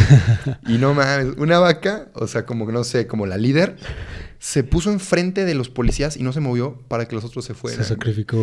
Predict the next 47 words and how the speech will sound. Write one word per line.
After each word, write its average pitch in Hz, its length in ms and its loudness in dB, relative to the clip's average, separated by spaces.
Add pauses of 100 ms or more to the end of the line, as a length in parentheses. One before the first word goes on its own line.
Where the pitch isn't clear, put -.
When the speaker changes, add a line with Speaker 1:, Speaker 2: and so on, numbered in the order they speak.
Speaker 1:
güey. 107 180 -2
Speaker 2:
Sí, 139 640 2
y - 20 -2
los 135 160 0
otros 143 220 2
<laughs> 113 240 2
se 120 80 -2
escaparon 135 640 6
y 123 100 4
esa 131 160 2
vaca 131 260 0
se 117 100 -2
quedó 113 160 4
ahí 120 140 4
parada 120 340 4
en, 110 400 0
en 110 180 -2
la, 104 360 -4
en 101 180 -6
la 98 180 -4
carretera. 113 520 0 (240)
Entonces, 151 340 4 (240)
me 131 120 8
dio 147 100 12
mucha 185 180 8
cosita 151 320 2
y 147 60 2
también 135 220 -2
para 147 120 4
darnos 135 220 4
cuenta 147 200 -2
que 143 100 -2
esos 151 120 0
animales 135 440 2 (340)
neta 113 340 -4
sienten, 135 560 4
dicen, 120 400 0 (380)
"No 104 100 -2
me 151 140 2
quiero 170 180 2
morir, 143 300 -2
güey. 156 320 -2 (360)
No 139 140 10
me 170 140 10
quiero 170 180 6
morir". 156 560 2
Speaker 1:
<laughs> - 60 -18